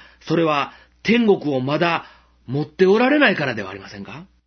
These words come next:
第三に、暗闇に対する恐怖の解決です。聖書の中に、「悪者は追うものもないのに逃げる」という言葉があります。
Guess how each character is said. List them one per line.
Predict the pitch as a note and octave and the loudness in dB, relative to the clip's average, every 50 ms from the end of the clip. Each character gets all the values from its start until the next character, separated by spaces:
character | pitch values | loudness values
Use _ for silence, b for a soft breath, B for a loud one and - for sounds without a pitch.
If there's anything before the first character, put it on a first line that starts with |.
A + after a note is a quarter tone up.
| _ _ _ _ _ _ _ _ _ _ _ _ _ _ _ _ _ _ _ _ _ - | _ _ _ _ _ _ _ _ _ _ _ _ _ _ _ _ _ _ _ _ _ -14
第 | A#2+ A#2 F3+ G#3+ B3 A#3+ | -6 0 2 2 2 2
三 | - E3 C#3+ C3 | 0 -2 -2 -2
に、 | A#2+ A#2+ A#2 G#2 - b b b b b b b - | -2 -4 -4 -6 -8 b b b b b b b -14
暗 | - - G3 B3+ B3+ B3+ | -6 -2 0 2 4 4
闇 | B3+ B3+ B3 B3 A#3+ A3+ | 4 2 2 0 0 0
に | A3+ A3+ G#3 G#3+ | -2 -4 -4 -2
対 | G#3 A3 G#3+ F#3+ E3 | 0 0 2 0 0
す | D#3+ - - - C3+ | -2 -8 -10 -8 -4
る | C3+ D3+ D3+ - - _ - | -4 -4 -4 -6 -8 _ -8
恐 | - - A#3+ C4 A3+ D3 | -2 0 2 2 2 0
怖 | C3 | -2
の | B2 A2 F2+ F2+ - _ - | -6 -8 -10 -12 -14 _ -16
解 | - - C3+ C3+ B2 | -12 -8 -8 -8 -6
決 | - A2 G2+ - - - | -8 -10 -12 -14 -16 -20
で | - - - | -20 -20 -20
す。 | - - - - _ _ _ _ _ _ _ _ _ _ _ _ _ _ _ _ _ _ _ _ _ | -20 -20 -20 -20 _ _ _ _ _ _ _ _ _ _ _ _ _ _ _ _ _ _ _ _ _
聖 | - - C#4+ C4+ | -2 0 0 2
書 | G3 A3 G#3 | 2 2 0
の | F3 D3+ | 0 0
中 | D3 C#3+ C#3 C#3 C#3 | -2 -2 -2 -2 -2
に、 | C3 A#2+ A#2 G#2 - b b b b b b b b - | -2 -2 -4 -4 -6 b b b b b b b b -4
「悪 | - C3+ D#3+ G3 G#3+ A3+ A3 | -2 0 2 2 2 2 2
者 | G#3+ A3 A3 A3 G#3+ | 2 2 2 2 2
は | G#3+ G3+ G3+ - - G#3+ | 2 2 0 0 0 2
追 | C4 D4 D4 D4 | 2 4 4 2
う | |
も | C#4+ C#4+ C#4+ | 2 2 0
の | C4 B3 G#3+ | 0 0 0
も | F3+ D#3+ D3 | 0 -2 -2
な | C#3+ C#3 C#3+ F3 | -2 0 0 2
い | G#3+ | 2
の | G#3+ F#3+ | 2 0
に | D#3 C3+ A#2 A2 | 0 -2 -2 -4
逃 | A#2 C3 C3+ | -4 -2 0
げ | C3+ E3 E3+ | 2 2 2
る」 | G3 A#3 - - _ _ _ _ - | 2 -2 -4 -8 _ _ _ _ -12
と | - A#2 A2 | -8 -6 -6
い | G#2+ G#2 | -4 -4
う | G2+ G2 | -6 -8
言 | - - C3 - A#2 G2 | -8 -10 -12 -10 -10 -10
葉 | G#2 G#2+ | -10 -10
が | G#2 A#2+ A#2+ | -10 -8 -10
あ | G#2 | -10
り | F2 - - | -12 -16 -18
ま | - - - | -20 -20 -20
す。 | - - - - _ | -20 -20 -20 -20 _